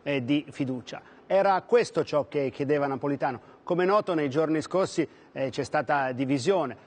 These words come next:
eh, la richiesta del Capo dello Stato era che la maggioranza, eh, dimostrasse la sua coesione e la sua capacità di par-, di far andare avanti il, eh, governo.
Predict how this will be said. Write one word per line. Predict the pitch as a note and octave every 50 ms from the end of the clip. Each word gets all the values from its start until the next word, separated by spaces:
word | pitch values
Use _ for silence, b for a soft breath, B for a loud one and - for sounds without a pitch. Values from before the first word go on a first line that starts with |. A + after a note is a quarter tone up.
| B B B -
eh, | C3 B2+ B2+ A#2+ A#2+ A#2+ A#2
la | A2+ C3 D3+
richiesta | D3+ D3 - - F#3+ F#3+ E3+ - - - C#3+ C3
del | A#2 B2+ A#2
Capo | - D3 C3 C3+ C3
dello | C3 C3+ C3+
Stato | - - F3 F3+ - D#3+
era | C#3+ C#3 D3 D3 C#3 - B B B _
che | - D3+ D3+
la | D3 D3 C#3 C#3
maggioranza, | - D3 D3+ D3 A#2+ C#3+ C#3+ D#3+ D#3+ E3 E3+ - - E3 D#3+ D3+ D3
eh, | D3 C3+ B2
dimostrasse | A#2 B2+ C3+ C#3 C3 - - E3+ D#3 D3 - - - C#3 C3 -
la | C#3+ C3+
sua | B2 - - D#3+ D#3+ D#3 C#3+ -
coesione | - - D3+ C#3+ B2 A2 D3+ E3 E3+ F3+ F3 E3 -
e | C#3+
la | C#3+ C#3
sua | - - D#3 D#3 D3 - B B B B
capacità | - D#3+ C#3 - D3+ - - B2+ - D3+ D3
di | C3+ C3
par-, | - - C#3 C3 B2+ -
di | C3+ C3 B2
far | - C#3+ C3+
andare | C3 C3 C#3 C3+ C3
avanti | C3 C#3 C#3 C3+ C3 A#2+ - C#3+ C#3+ C#3+ -
il, | - D3 C3+ C3+ C3+ C3+ B2+ B2+ C3 C3 -
eh, | C#3 C3
governo. | A#2+ A2 C#3 B2 B2+ A2+ G#2+ - - A#2